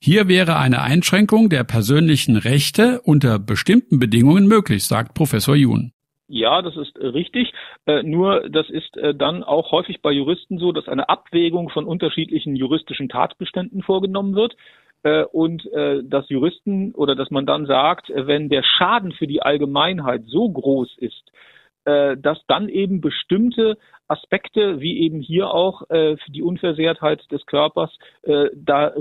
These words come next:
Speaker 2: da, dagegen zurücktreten müssen. Also es kann, äh,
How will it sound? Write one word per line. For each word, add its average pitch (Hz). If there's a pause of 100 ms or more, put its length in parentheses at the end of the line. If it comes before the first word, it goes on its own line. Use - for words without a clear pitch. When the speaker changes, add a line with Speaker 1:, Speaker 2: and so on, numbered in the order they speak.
(160)
Speaker 2:
da, 143
dagegen 147
zurücktreten 127
müssen. 104 (280)
Also 135
es -
kann, 226 (100)
äh, 156